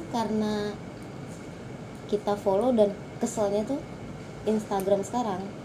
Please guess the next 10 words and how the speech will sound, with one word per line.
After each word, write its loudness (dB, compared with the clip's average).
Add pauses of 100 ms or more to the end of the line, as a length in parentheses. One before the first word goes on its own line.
atau 0
Facebook 0
bahkan, -4 (880)
yang 8
lu 6
nggak 6
follow 8
aja 2
bisa -2
muncul 2